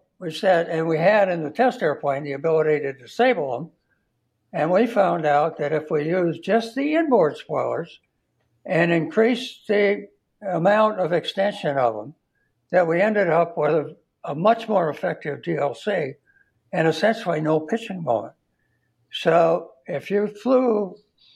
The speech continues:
the early airplanes, uh, I, I, I'm trying to remember when that fixed one in the airplane, but it's one of those things that you find something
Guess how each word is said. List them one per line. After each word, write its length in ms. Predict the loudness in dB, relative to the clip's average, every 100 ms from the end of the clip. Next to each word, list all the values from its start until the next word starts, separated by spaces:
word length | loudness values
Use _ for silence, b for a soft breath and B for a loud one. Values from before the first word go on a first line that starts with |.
| b _ -6
the 120 | 0
early 380 | 4 4 4 4
airplanes, 680 | 2 0 -2 -4 -4 -10 -16 _ _ _ _ _ _ _ _ _ -8
uh, 540 | -2 0 0 0 -2 -4 -4
I, 100 | -4 -2 -2
I, 40 | -4 -4
I'm 160 | -4
trying 220 | 2 2
to 60 | 2
remember 340 | 0 2 2
when 180 | 2 2
that 200 | 0 -4 -4
fixed 300 | -6 -6 -6
one 180 | -4
in 120 | -4 -6
the 100 | -2
airplane, 560 | -2 -2 -4 -4 -6 -18 _ _ _ _ _ _ _
but 180 | 2 4
it's 220 | 2 -2
one 180 | 0 2
of 120 | 2
those 280 | 4 2 2
things 280 | -2 -2 -2
that 240 | -2 -2 -4
you 180 | -6 -6
find 460 | -6 -2 0 0 -4
something 540 | -6 -8 -8 -12 -14